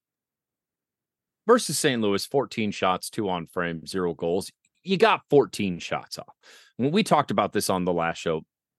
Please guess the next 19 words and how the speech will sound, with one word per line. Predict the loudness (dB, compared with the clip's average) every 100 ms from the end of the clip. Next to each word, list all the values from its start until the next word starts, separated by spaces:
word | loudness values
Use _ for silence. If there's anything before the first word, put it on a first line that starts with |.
| _
the | -4 -2
shots | 0 2 0 -2
taken | -4 2 2 2 -2
were | 0 0
not | 2 0 -2
great. | -4 -4 -4 _ _ _ _ _ _ _ _ _ _
But | 2 4
at | 4
least | 2 2 2 2
we | 2
were | 2 4
getting | 2 2
into | -2 -2
position | -4 -6 -4 0
where | 0
we | -2 -8
were | -14
taking | -8 -6 -6 -10
shots, | -16 -12 -12 -14 -20 -20 -20